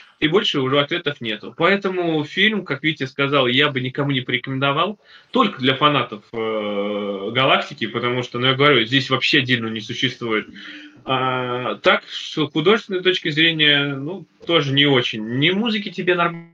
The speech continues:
нормальный, ну и, как обычно, игра актёров на уровне sci-fi сериала, <laughs> ну, чё я могу сказать.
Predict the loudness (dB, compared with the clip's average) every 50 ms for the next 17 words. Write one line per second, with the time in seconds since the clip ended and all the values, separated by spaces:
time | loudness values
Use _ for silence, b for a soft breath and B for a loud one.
0 | _ _ -2 0 0 0 0 0 0 -2 -2 -4 -4 -2 -2 0 2 2 4 4
1 | 4 4 2 0 0 2 2 0 0 -2 0 0 0 2 4 4 2 2 0 -2
2 | -2 0 0 -2 -4 -8 -4 0 2 2 2 0 -2 -2 0 0 0 0 0 -2
3 | -4 -6 -10 -12 _ -4 -2 -2 -2 2 2 0 2 2 2 4 4 4 2 0
4 | -4 -4 -4 -4 -2 0 0 0 0 0 -2 -4 -4 -4 -2 0 0 0 0